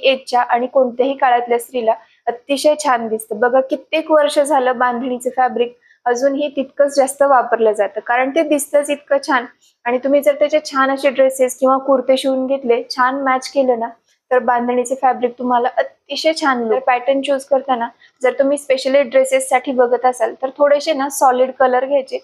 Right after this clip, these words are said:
किंवा एक जे सेम कलर येतो ना चॉईस करताना पण, तो सेम कलर थोडासा चॉईस करायचा, म्हणजे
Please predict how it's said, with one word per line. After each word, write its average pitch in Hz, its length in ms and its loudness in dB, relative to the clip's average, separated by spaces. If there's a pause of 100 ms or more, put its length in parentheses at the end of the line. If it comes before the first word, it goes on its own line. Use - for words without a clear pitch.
(340)
किंवा 269 140 2
एक 262 220 0
जे 311 100 2
सेम 311 360 2
कलर 285 320 4
येतो 277 260 2
ना 233 160 -2 (160)
चॉईस 240 280 2
करताना 240 400 2
पण, 226 200 -10
तो - 400 -12
सेम 294 380 0
कलर 285 300 2
थोडासा 285 280 2
चॉईस 269 340 0
करायचा, 240 380 0
म्हणजे 247 300 -4